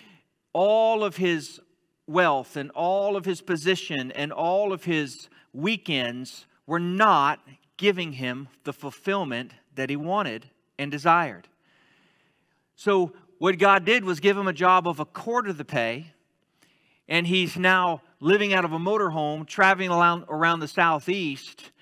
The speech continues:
But every weekend, instead of being on a boat, he sold most all of his boats. He now is in prison most every single weekend,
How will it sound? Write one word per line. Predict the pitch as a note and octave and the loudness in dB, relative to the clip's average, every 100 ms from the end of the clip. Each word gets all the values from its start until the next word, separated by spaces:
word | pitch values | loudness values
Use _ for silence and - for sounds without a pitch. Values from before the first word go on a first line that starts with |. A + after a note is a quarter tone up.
| _ _ _ _ | _ _ _ _
But | D#3+ E3 - | 0 0 2
every | G3+ G#3 A3 | 0 2 -2
weekend, | G3 A3 - F#3 E3+ | -2 -4 -2 -2 -2
instead | E3 F#3 | -2 -2
of | E3+ | 0
being | F3+ | -2
on | E3 D#3 | -2 -4
a | |
boat, | C3 F#3+ F#3+ D#3 | 2 2 2 -2
he | F3 | -6
sold | - G#3+ G3 | -4 -4 -2
most | F#3 F3+ G3 | -2 -2 0
all | F3 | -2
of | E3+ | -2
his | D#3+ | -4
boats. | D#3+ F#3+ E3+ - | 0 0 0 -6
He | F3+ | -2
now | F#3 F#3+ F#3 | 2 2 2
is | E3 | -2
in | E3+ | -6
prison | D#3+ - A#3 G3 D#3+ D3+ | -8 0 0 0 -4 -6
most | D#3 D#3 - | -6 -6 -4
every | F3 F3+ F#3 | -4 -2 -4
single | E3+ F#3+ D#3+ D#3 | -4 -6 -4 -4
weekend, | F#3+ G3 D#3+ C3+ B2+ C3 | -4 -4 -4 -2 -4 -8